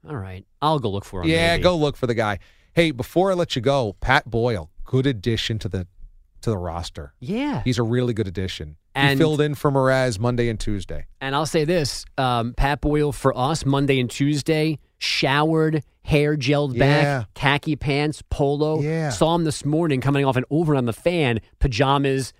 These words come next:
Speaker 1: messy hair.
Speaker 2: Oh, really?
Speaker 1: So Pat Boyle, when he, when he works for the D A, he shows up as a professional.
Speaker 2: Well, that's interesting. You know, yesterday he did have a golf outing to go to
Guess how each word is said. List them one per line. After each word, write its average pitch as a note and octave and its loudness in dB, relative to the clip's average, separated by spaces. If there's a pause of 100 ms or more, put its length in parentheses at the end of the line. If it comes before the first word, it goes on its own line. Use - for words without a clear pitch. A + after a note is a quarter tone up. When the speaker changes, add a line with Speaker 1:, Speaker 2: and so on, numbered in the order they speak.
Speaker 1:
messy C3 0
hair. B2+ 4
Speaker 2:
Oh, F3 0
really? B3 0
Speaker 1:
So D3+ 6
Pat E3 2
Boyle, G#3+ 2
when F#3 0
he, E3+ 0
when C#3+ 2
he C#3+ 2
works D#3+ 0
for - -2
the F#3 0
D F#3 0
A, D3+ 0
he E3+ -2
shows D#3 0
up C#3+ 0 (380)
as C3 -2
a B2 -2
professional. A2+ -4 (800)
Speaker 2:
Well, F#3+ 2
that's G#3 2
interesting. C#3 -2
You F3+ 2
know, F3 2
yesterday G#3+ 2
he E3 -2
did D#3 0
have D3+ 0
a D3 6
golf B2 0
outing C#3+ 2
to C3+ -2
go B2 -2
to C3+ -2